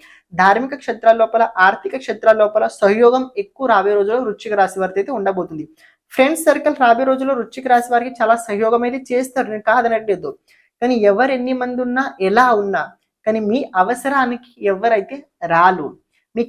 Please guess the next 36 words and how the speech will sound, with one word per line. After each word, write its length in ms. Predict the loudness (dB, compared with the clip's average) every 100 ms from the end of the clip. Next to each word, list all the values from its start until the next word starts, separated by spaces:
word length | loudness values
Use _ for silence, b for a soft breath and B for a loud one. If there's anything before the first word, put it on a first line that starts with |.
| 2
కంటి 300 | 2 2 -6
ముందు 260 | -4 0 0 -2
అందరు 320 | -2 0 0
కనబడతారు, 640 | 0 0 2 0 0 -2 -2 0
"వీళ్ళు 200 | 0 0
నా 160 | 2 4
వాళ్ళు, 280 | 4 4 0
వీళ్ళు 240 | -6 -6
నా 120 | -4 -4
వాళ్ళని." 300 | -6 -12 -20 _ _ _
కానీ 140 | -8 -4
పరిస్థితి 480 | -2 -2 -2 -6 -4
ఎప్పుడైతే 400 | -4 -4 -4 -4
కాస్త 240 | -6 -6
ప్రతికూలంగా 600 | -6 -8 -6 -4 -2 0
అవుద్దో 300 | 0 -2 -6 -6 -4
అప్పుడు 240 | -4 -4
మీకు 180 | -4 -4
నిజమైన 360 | -4 -2 -2 -4
పరస్-, 380 | -4 -4 -4 -8 -8
ఫ్రెండ్స్ 260 | -8 -6
అయితే 160 | -6 -8
తప్పకుండా 460 | -8 -10 -6 -8 -2
అర్థమవుద్ది. 540 | 0 0 0 -2 -6 -14 _ _ b b b
అలాగే 240 | 4 4 2
ఈ 40 |
గోచర 340 | 2 2 2 -2
సమయకాలంలో 680 | -2 -2 0 0 0 -4 -6 -6
కుజుడు 340 | -6 -4 -4 -6 -14 _ -12
సప్తమ 440 | -8 -6 -4 -4
దృష్టి 280 | -4 -6 -4 -2
ఏకాదశ 340 | 0 0 -2
స్థానం 400 | -4 0 0 0
పైన 160 | -4 -2
ఉండడం 200 | -2 -2
వల్ల 160 | -2